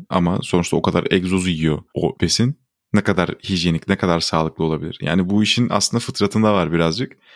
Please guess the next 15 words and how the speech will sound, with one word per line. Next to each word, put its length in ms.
O 100
yüzden 180
çok 220
fazla 200
hijyen 440
arayan 380
bir 80
insansanız 640
tabii 180
ki 120
sokak 440
yemekleri 380
çok 240
cazip 360
gelmeyebilir. 580